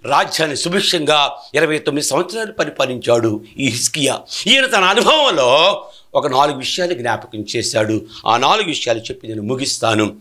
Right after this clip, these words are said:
వర్ధిల్లాలంటే రెండవ దినవృత్తాంత గ్రంథంలో ముప్పై ఒకటవ అధ్యాయంలో ఇరవై, ఇరవై ఒక్క వచనాలు.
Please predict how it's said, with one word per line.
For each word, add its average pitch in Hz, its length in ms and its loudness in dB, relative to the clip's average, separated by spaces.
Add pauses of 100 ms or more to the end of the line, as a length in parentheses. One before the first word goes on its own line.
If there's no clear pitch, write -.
(200)
వర్ధిల్లాలంటే 220 1000 0 (1400)
రెండవ 240 260 4
దినవృత్తాంత 185 560 2
గ్రంథంలో 131 680 0 (340)
ముప్పై 190 280 2
ఒకటవ 202 240 2
అధ్యాయంలో 151 760 0 (880)
ఇరవై, 214 680 2
ఇరవై 160 280 2
ఒక్క 143 120 0
వచనాలు. 120 440 0